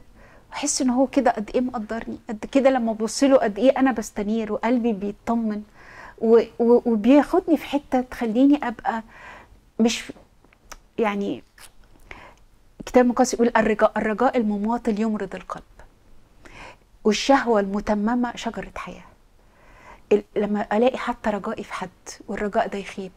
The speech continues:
ويروح ويجي، الواحد قلبه بيمرض، قلبه بيتعب. عشان كده فعلًا حد كان قال لك: "البشر دولت لما تحط رجائك فيه ده رجاء مماطل، ده اللي هو يمرض القلب".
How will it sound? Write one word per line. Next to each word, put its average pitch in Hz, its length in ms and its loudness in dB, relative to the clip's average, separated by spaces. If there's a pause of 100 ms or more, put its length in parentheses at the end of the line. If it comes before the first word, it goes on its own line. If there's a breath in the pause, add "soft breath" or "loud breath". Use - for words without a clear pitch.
(160)
ويروح 208 400 -4
ويجي، 180 300 -10
الواحد 214 300 -8 (180)
قلبه 208 260 0
بيمرض، 196 420 -10 (420)
قلبه 214 340 -6
بيتعب. 196 400 -10 (760 loud breath)
عشان 226 220 2
كده 285 300 2 (440)
فعلًا 208 440 -2
حد 220 240 -2
كان 214 200 -4
قال 208 180 -2
لك: 202 240 -6
"البشر 240 560 0
دولت 247 440 2
لما 202 160 -6
تحط 262 320 -6
رجائك 208 400 -2
فيه 226 220 -8 (360 soft breath)
ده 220 140 0
رجاء 214 320 2
مماطل، 175 460 -12 (1120 soft breath)
ده 247 140 4
اللي 247 200 2
هو 226 80 4
يمرض 220 420 2
القلب". 185 340 -10